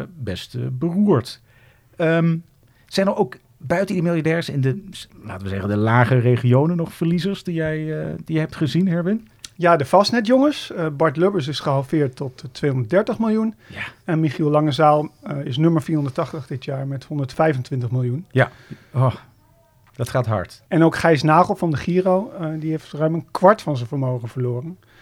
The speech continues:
Speaker 2: Eh, en daar is nu nog honderdvijfendertig miljoen van over.
Speaker 1: Oh ja, en dat is... Ja, dat is wel grappig. Kijk, hij heeft deels verzilverd, maar zijn drie medeoprichters, hè, ze hebben verkocht aan Flatex, die Duitsers. Nou,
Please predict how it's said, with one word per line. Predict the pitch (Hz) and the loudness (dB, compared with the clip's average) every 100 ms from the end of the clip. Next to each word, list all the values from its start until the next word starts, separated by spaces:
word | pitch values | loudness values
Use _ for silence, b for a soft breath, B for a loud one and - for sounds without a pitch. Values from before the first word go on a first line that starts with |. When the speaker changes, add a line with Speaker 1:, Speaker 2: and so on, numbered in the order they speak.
| b b b - | b b b -10
Speaker 2:
Eh, | 151 | -8
en | 143 | -4
daar | 147 143 | 2 2
is | 135 | 2
nu | 151 | 0
nog | 147 | 0
honderdvijfendertig | 135 147 139 156 151 156 151 131 | -2 -4 0 2 2 2 0 0
miljoen | 156 156 147 | 2 4 2
van | 165 | 2
over. | 147 120 117 - - | 2 0 -6 -12 -6
Speaker 1:
Oh | 151 | 0
ja, | 180 - - | 0 0 -8
en | 110 | -2
dat | 131 | -2
is... | 127 - b b b b | -2 -8 b b b b
Ja, | - - 107 - _ | -8 -6 -6 -8 _
dat | - | -8
is | 123 | -4
wel | 123 | -2
grappig. | - 135 139 - b b | 0 0 0 -6 b b
Kijk, | 156 - | -10 0
hij | 139 | 4
heeft | 175 - | 4 2
deels | 151 127 185 233 - - | -2 4 6 4 0 -8
verzilverd, | - 117 131 170 180 208 233 - | -4 0 2 0 0 -4 -4 -8
maar | 151 151 | 0 0
zijn | 139 143 123 | 2 0 0
drie | 131 151 | 2 4
medeoprichters, | 170 208 131 131 107 98 139 180 - - - | 4 4 0 -2 -2 -2 -4 -4 -8 -18 -8
hè, | 131 180 | -6 -4
ze | 139 | -2
hebben | 139 135 131 127 | 2 4 2 0
verkocht | - 127 151 - | -2 -2 0 0
aan | 113 | 0
Flatex, | 127 143 175 190 - | 4 4 6 4 2
die | 120 | 0
Duitsers. | 123 139 139 175 170 - B B B B - | 2 2 2 -2 -2 -10 B B B B -4
Nou, | 147 | -2